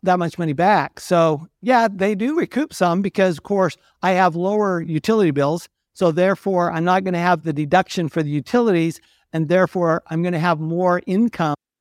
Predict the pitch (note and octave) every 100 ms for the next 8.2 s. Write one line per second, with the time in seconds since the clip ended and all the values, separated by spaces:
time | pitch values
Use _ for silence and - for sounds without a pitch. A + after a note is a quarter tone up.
0 | _ F3+ F#3 F3 E3+ F3 F3+ F#3 F3 E3
1 | F3 D#3 - D3+ D3 E3+ D#3+ G3+ A3+ C#3
2 | - D#3 D#3+ F3+ E3 D#3+ E3+ D3+ E3 D#3+
3 | D3+ D#3 E3 G3+ - C3 - _ _ _
4 | - E3+ E3+ - - C4+ C4+ G3 E3 E3
5 | E3 - _ - F3+ D4 C#4 F#3 F#3 G3+
6 | F#3+ E3 D#3 D3 - G3 F3+ - G3 B3
7 | C4+ - F#3 - F#3+ F3 D3 C3+ D3+ -
8 | - C#3